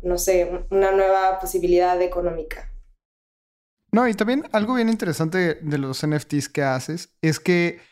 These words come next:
Speaker 2: tienes una identidad. Y creo que eso es súper importante dentro de los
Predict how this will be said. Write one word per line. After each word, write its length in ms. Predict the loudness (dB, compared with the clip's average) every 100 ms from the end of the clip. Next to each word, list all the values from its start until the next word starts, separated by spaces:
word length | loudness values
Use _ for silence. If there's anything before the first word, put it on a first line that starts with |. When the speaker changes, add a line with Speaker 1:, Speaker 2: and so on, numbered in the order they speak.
| _ _ _ 2
Speaker 2:
tienes 320 | 2 2 0
una 120 | 2
identidad. 680 | 2 0 -2 -2 -2 -4 _ _ _ _ -2
Y 100 | 0
creo 180 | 2 0
que 100 | 0
eso 160 | 0
es 40 | 0
súper 320 | 0 2 2
importante 560 | 2 0 0 0 0
dentro 320 | 0 0 0 0
de 80 |
los 380 | 0 -2 -4 -8